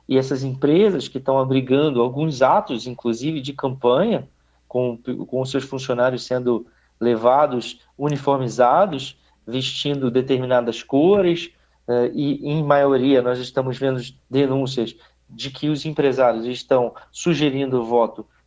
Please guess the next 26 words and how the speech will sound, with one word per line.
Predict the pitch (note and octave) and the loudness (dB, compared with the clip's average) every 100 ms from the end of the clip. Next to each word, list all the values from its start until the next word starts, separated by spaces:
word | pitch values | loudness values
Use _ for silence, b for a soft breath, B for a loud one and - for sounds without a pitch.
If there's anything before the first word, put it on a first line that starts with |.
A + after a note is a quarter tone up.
| _ | _
no | B2+ | -8
presidente | B2+ B2 A#2 A#2+ A#2 | -2 -2 0 -4 -2
Jair | B2 A2 A2+ | 0 0 0
Bolsonaro. | A#2 A2+ A2 A2 D#3 F#3+ | -6 -4 -2 2 2 2
É | A2 A2+ | 0 2
o | C#3 | 0
caso | C3+ B2 A#2+ A2+ - _ _ | 0 0 0 -4 -20 _ _
que | - | -6
nós | A#2+ A#2+ | -2 0
vemos | G2+ G#2+ A#2+ A#2 G#2 - _ _ _ _ | -2 -4 -4 -6 -12 -18 _ _ _ _
nesses, | A2 A2+ A2+ A2 - - - | -8 -6 -6 -10 -10 -16 -2
todos | D3 D3+ | -2 -2
que | - | -10
foram | C3 C3 B2 | -6 -4 -4
citados | B2 A2+ A2+ A2+ - | -6 0 0 0 -4
aqui. | G#2 - C3 E3 F#3 b b b _ | -10 -6 -2 -2 -2 b b b _
É | B2 C3+ | 0 2
também | C#3 C#3 A#2+ C3 C#3 | 0 0 0 2 -2
o | - | 0
caso | C3 C3 A#2+ A#2 B _ | 2 2 -2 -10 B _
daquela | A#2+ A2+ B2+ B2+ | -2 0 2 -2
empresária | B2 A#2 A2 B2+ C3 | 0 -2 2 2 2
que | C3+ | -4
no | D3 D3+ | -4 -4
início, | C3 C#3+ G3 - A#2+ A2+ b b b - | -2 -2 -2 -2 -6 -8 b b b -8
eh, | G#2+ | -8